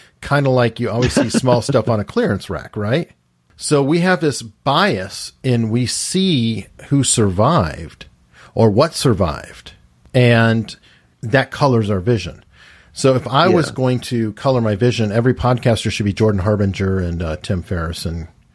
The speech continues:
Speaker 1: Christopher Lochhead.
Speaker 2: Yeah. Yeah. And what, what I, what, what's of course crazy about that is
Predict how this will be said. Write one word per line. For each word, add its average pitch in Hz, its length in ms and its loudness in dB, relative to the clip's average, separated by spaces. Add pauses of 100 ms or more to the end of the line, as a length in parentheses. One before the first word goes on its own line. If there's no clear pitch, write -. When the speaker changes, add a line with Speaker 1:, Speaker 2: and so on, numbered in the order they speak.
(120)
Speaker 1:
Christopher 101 340 -6
Lochhead. 85 400 -12 (540)
Speaker 2:
Yeah. 139 240 2 (440)
Yeah. 135 120 4
And 131 120 2
what, 147 180 2
what 147 180 4
I, 139 260 0 (160)
what, 135 280 0 (100)
what's 123 300 -2
of 107 140 -6
course 110 260 0
crazy 170 460 -4
about 98 280 0
that 80 320 -4
is 82 340 -4